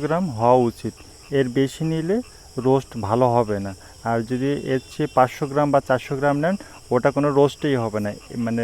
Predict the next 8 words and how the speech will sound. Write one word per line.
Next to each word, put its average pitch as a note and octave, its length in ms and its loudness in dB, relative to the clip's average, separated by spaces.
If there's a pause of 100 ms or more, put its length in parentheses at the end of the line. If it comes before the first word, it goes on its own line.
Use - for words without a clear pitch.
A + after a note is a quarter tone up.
(140)
রান্না C3+ 360 4
করতেই F3 420 0
ওগুলো C#3 180 0 (200)
সব B2+ 160 4 (240)
নষ্ট A#2 240 -2 (120)
হয়ে A#2+ 180 0
যাবে G2 180 -8 (500)
অথবা C#3 220 4